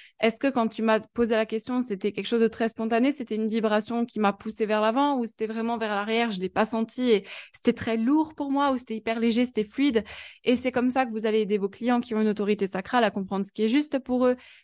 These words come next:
Parce que vous allez leur poser des questions fermées. Est-ce que tu préfères utiliser Instagram ? Est-ce que tu aimes Instagram ? Est-ce que tu aimes LinkedIn ?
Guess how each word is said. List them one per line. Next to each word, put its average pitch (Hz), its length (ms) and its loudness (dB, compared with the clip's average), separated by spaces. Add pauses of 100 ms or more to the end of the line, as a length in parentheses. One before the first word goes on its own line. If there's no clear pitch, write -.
Parce 233 180 -2
que 247 220 2
vous 214 200 -2
allez 202 140 2
leur 190 160 0
poser 190 240 -2
des 185 120 0
questions 262 400 -2
fermées. 240 380 0 (300)
Est-ce 226 160 0
que 240 100 0
tu - 180 -4
préfères 220 540 0
utiliser 196 420 -2
Instagram ? 240 560 0
Est-ce 220 160 -4
que 220 40 -2
tu 214 140 -4
aimes 208 160 2
Instagram ? 208 460 -2
Est-ce 208 100 -4
que - 80 -8
tu 208 160 -6
aimes 202 160 4
LinkedIn ? 220 520 0